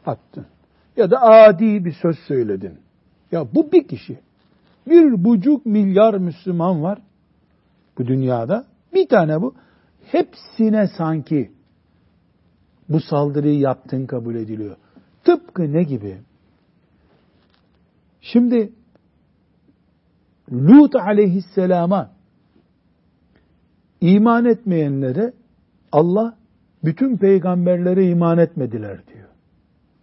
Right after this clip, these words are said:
Bu nasıl oluyor? Aslında bir Lut'u iman etmiyor dedi adam. "Yüz yirmi dört bin peygamberi iman etmediniz." diyor Allah-u Teala.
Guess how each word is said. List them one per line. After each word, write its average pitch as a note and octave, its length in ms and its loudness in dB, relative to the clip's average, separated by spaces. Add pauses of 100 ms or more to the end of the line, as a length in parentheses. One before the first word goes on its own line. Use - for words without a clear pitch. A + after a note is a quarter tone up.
(2500)
Bu C#3 120 -2
nasıl A#3+ 260 0
oluyor? F3 460 -4 (640)
Aslında G#3 800 -2 (100)
bir A3 160 4
Lut'u A3+ 640 4 (460)
iman F#3+ 420 2
etmiyor D#3 520 -2
dedi C3 340 -2 (540)
adam. B2 260 -4 (1600)
"Yüz F3 240 4
yirmi A#3 300 4
dört C4+ 220 4
bin G3+ 200 2
peygamberi G#3 800 2
iman B3 260 2
etmediniz." C#3 560 -4
diyor A#2+ 120 -12
Allah-u G2 260 -16
Teala. - 400 -20